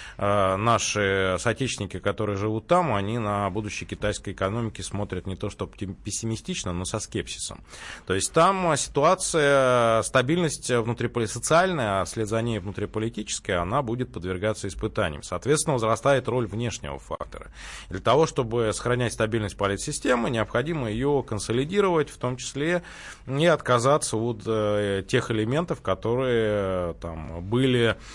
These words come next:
э, в плюсе, точнее, с, э, играли позитивную роль, когда Китай был на экономическом подъеме, то есть с, э, конца восьмидесятых годов по настоящее время.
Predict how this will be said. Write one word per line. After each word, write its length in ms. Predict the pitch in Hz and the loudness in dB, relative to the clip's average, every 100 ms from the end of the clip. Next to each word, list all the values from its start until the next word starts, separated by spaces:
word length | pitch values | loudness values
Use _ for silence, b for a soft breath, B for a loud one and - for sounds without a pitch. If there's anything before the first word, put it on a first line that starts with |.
| B B | B B
э, 60 | 113 | -2
в 1200 | 104 101 98 95 95 92 92 87 85 82 80 78 - | 2 4 4 4 4 4 4 4 4 2 0 -4 0
плюсе, 580 | 156 185 233 - 151 127 | 4 4 4 2 2 2
точнее, 760 | 113 - 113 101 92 92 87 | 2 0 0 2 4 4 2
с, 260 | 85 - - | 0 -4 -4
э, 320 | 98 92 90 82 87 98 | -2 -2 -4 -6 -8 -4
играли 320 | 123 135 120 | 2 4 4
позитивную 540 | 117 113 110 110 113 | 2 -2 0 0 0
роль, 180 | 135 220 | 0 0
когда 260 | - 110 113 | 0 0 0
Китай 280 | 104 143 151 | 0 0 0
был 120 | 117 | -2
на 140 | 95 | -4
экономическом 500 | - 101 101 - 90 | -2 -4 -4 -6 -6
подъеме, 440 | 85 98 131 165 110 | -4 -2 -2 -4 -6
то 180 | 87 80 | -4 -6
есть 140 | 78 | -6
с, 160 | - - | -8 -6
э, 440 | 87 85 85 80 80 | -4 -2 -2 -6 -6
конца 300 | 98 90 98 | -6 -4 -4
восьмидесятых 680 | 87 92 95 107 175 165 | -4 -6 -6 -2 -2 -2
годов 380 | 127 110 101 90 - B B B - | -4 -2 -2 -6 -10 B B B 0
по 240 | 135 143 | 4 6
настоящее 720 | 117 101 98 98 104 - 95 | 4 0 2 4 2 0 -2
время. 380 | 92 87 69 71 | 0 -2 -4 -10